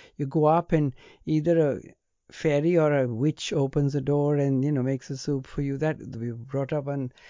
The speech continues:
English stories like this. But for children, it's that, you know. So w-, when you go to Neemrana today, of course, it's become a madness, you know. It's l-, lit up with, uh, you know, somebody said, "Looks like Rashtrapati Bhavan." I said, "No, it wasn't," because it's kind of large, you know, and there are a lot of bulbs.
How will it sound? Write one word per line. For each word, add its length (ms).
English 360
stories 440
like 240
this. 220
But 180
for 200
children, 460
it's 180
that, 360
you 60
know. 160
So 160
w-, 340
when 160
you 100
go 140
to 120
Neemrana 600
today, 300
of 120
course, 240
it's 100
become 340
a 40
madness, 520
you 60
know. 120
It's 160
l-, 100
lit 240
up 160
with, 260
uh, 40
you 360
know, 140
somebody 380
said, 220
"Looks 200
like 160
Rashtrapati 680
Bhavan." 360
I 80
said, 160
"No, 100
it 140
wasn't," 300
because 260
it's 280
kind 260
of 120
large, 420
you 100
know, 80
and 200
there 100
are 100
a 40
lot 180
of 120
bulbs. 300